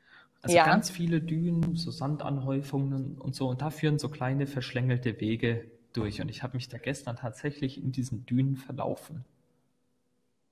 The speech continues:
Speaker 1: Ich hab
Speaker 2: Nein.
Speaker 1: Ja,
Speaker 2: <laughs>
Speaker 1: ich hab
Speaker 2: Sowas
Speaker 1: mein Fahrrad
Speaker 2: geht?
Speaker 1: an, quasi zur Stadtseite hin abgestellt und bin dann durch die Dünen runter zum Meer.
Speaker 2: Ja.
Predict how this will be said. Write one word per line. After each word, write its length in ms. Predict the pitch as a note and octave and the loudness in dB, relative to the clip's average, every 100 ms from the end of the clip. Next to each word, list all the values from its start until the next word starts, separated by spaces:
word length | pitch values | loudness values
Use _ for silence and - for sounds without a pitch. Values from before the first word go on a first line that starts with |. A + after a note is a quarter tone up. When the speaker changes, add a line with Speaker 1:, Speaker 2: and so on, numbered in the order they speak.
| _ _ _ _ _ _ - | _ _ _ _ _ _ 2
Speaker 1:
Ich 180 | F#3+ | 8
hab 120 | G#3 A3 | 8 10
Speaker 2:
Nein. 520 | D4 B3 E3+ E3 - C4 - | 10 10 6 2 0 -2 0
Speaker 1:
Ja, 280 | D3+ G3 G#3 | -2 0 2
Speaker 2:
<laughs> 60 | |
Speaker 1:
ich 160 | A#3 B3 | 6 10
hab 0 | |
Speaker 2:
Sowas 120 | G3+ | 10
Speaker 1:
mein 140 | D#3 | 8
Fahrrad 360 | - G3+ E3 E3+ | 8 8 10 8
Speaker 2:
geht? 80 | - | 4
Speaker 1:
an, 460 | D3+ D3+ D3 - - - - | 0 0 0 0 0 0 0
quasi 260 | B2 B2 B2 | -2 -2 -4
zur 160 | B2 | -6
Stadtseite 600 | - - D#3 - D3 C#3+ | -8 -6 -6 -2 -2 0
hin 200 | B2+ B2 | 0 0
abgestellt 680 | - - G#3 - - G3 F#3 | -4 -6 -8 -8 -6 -6 -4
und 120 | D3 | -4
bin 140 | D3 C#3+ | -2 0
dann 140 | C3 | 0
durch 180 | B2 - | -2 -4
die 180 | B2 - | -6 -2
Dünen 280 | D3+ E3+ | 0 2
runter 360 | E3 C#3+ C#3 C3+ | 2 0 0 -2
zum 200 | - B2 | -2 -2
Meer. 300 | A2+ B2+ G3 | -2 -2 0
Speaker 2:
Ja. 380 | F#3+ A3 G#3+ | 6 6 6